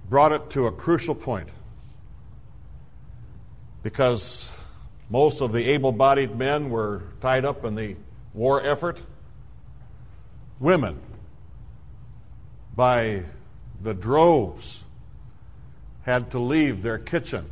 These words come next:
their home, their hearth, and go into the labor market. And that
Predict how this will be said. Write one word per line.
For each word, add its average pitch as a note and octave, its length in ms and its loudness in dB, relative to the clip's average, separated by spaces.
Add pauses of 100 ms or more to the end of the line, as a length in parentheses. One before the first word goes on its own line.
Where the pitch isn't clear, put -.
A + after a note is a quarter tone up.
(640)
their A2+ 160 0
home, B2+ 500 0 (360)
their A#2+ 160 -4
hearth, A#2+ 480 -2 (1600)
and G#2 160 -6
go B2 180 2
into C3+ 320 -2
the G#2+ 300 -4
labor A#2 400 -2
market. G#2+ 400 -4 (1700)
And G#2 260 -4
that A#2 340 0